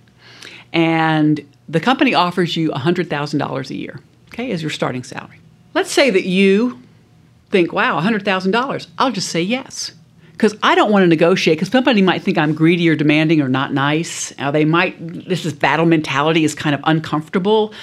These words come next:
especially with someone whom I might work with. So I'm just gonna say yes." Your counterpart, person B, actually negotiates. And let's say they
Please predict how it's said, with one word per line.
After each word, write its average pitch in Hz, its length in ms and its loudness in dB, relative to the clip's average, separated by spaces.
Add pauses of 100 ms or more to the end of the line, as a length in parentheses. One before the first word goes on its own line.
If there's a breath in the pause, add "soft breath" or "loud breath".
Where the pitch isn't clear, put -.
(120 loud breath)
especially 196 340 -4
with 156 120 -2
someone 175 300 4
whom 160 200 2
I 143 120 -2
might 143 320 -2
work 139 300 -6
with. 302 180 2 (320 loud breath)
So - 180 -8
I'm 220 140 -2
just 220 180 -4
gonna 165 140 2
say 143 200 -4
yes." - 480 -10 (1160 loud breath)
Your 196 120 4
counterpart, 247 680 0 (140)
person 156 340 0
B, 196 480 2 (400)
actually 277 280 0
negotiates. 277 800 0
And 285 120 0
let's 370 160 2
say 320 120 2
they 285 120 2